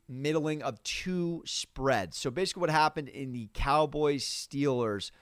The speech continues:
long ago installation of what Black Sunday is called, to the sports book, that is, is it opened up with the Steelers as a minus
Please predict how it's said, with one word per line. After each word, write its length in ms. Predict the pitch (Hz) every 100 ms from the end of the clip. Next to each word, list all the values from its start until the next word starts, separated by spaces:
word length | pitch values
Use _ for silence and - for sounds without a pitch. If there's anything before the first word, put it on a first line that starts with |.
| _ -
long 500 | 104 123 139 151 156
ago 720 | 143 113 131 131 127 123 113 _ _ _ -
installation 800 | 170 190 - 185 156 160 - 147
of 100 | 135
what 200 | 135 104
Black 340 | 135 131 123
Sunday 560 | - - 135 127 120 101
is 160 | 95
called, 460 | - 101 90 87 92 - -
to 200 | - 233
the 80 | 160
sports 420 | - 151 147 -
book, 280 | - 87 -
that 200 | 85 90
is, 320 | 87 92 - _ _ _ _ _ _ _ _ _ _ _ -
is 200 | 165 143
it 160 | 170 -
opened 460 | 202 214 254 208
up 240 | 190 190 -
with 160 | 165
the 80 | -
Steelers 1400 | 131 - - - - 190 233 220 135 87 - - - - _ _ _ _ _ _ _ _ _ _ _ _ _ _ -
as 200 | 151 139
a 140 | 160
minus 1120 | 143 143 147 151 147 180 185 202 202 - -